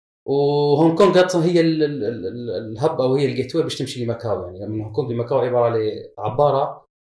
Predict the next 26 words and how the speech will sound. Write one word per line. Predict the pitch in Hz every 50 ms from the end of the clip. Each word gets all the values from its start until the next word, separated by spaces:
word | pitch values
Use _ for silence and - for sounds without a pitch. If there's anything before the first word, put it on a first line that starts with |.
| - -
توصل | 123 - - 113
لماكاو | 107 107 110 107 - 151 151 151 151
وتقدر | 131 151 135 123 127 117 120 110 104
تروح. | 107 - 113 110 98 - - - -
ماكاو | 123 123 117 - 151 143
هي | 131 127 - - - - -
أغلى | 147 - 127 117 110
قاع | 117 113 - -
كانت | - 123 110 - -
من | 101
هونغ | 98 98 98
كونغ، | 98 160 170 180 170 - - _ _ _ _ _ _ _ _ _ _ _ -
فكانت | 156 151 - 214 202 165 -
تجارب | 170 160 170 208 196 - -
تو | 190 185
ن-، | 180 175 180 180 180 185 185 185 180 175 - 139 -
يعني | 151 151 170
نحكي | 175 175 - - 170
فيها | 160 - 185 165 113 107
يعني. | 104 98 98 98 92 92 107 107
فهذه | - - 120 120 120 123 135 151 156 147 143
لو | 151 151 156
أنا | 160 156 - 139
قعدت | 143 - - - 139
مثلا | 127 - 131 117 110 110 113 113
و-، | 110 107 107 107 107